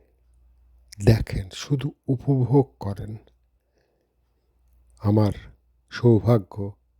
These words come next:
আমি এরকম একটা ব্যাসিলিকাতে হাঁটছি। বলেছিলাম না, পিছন দিকটা দেখলে বুঝবেন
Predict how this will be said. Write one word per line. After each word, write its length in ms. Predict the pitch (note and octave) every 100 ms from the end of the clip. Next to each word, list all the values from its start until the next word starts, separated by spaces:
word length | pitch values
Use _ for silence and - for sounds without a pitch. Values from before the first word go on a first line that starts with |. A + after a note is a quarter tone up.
| _ _ _
আমি 200 | G#2 G2 G2
এরকম 340 | G2 G2+ B2 A2
একটা 220 | F#2+ - F#2
ব্যাসিলিকাতে 840 | F#2 G2+ - G#2 G2 F#2+ F#2 F#2+ F#2+ _ _ _ -
হাঁটছি। 500 | F#2+ - - - G#2 - - _ _ _ _ _ _ _ _ _ _ - _ _ _ _ _ _ -
বলেছিলাম 640 | D3 B2 A2+ G#2+ - A#2+ B2
না, 140 | C3 C#3 B2 _ _ _ - _
পিছন 280 | A#2 - A2+ G#2+
দিকটা 280 | - - G2+
দেখলে 320 | G#2 - G#2+
বুঝবেন 420 | F#2+ F#2+ - A2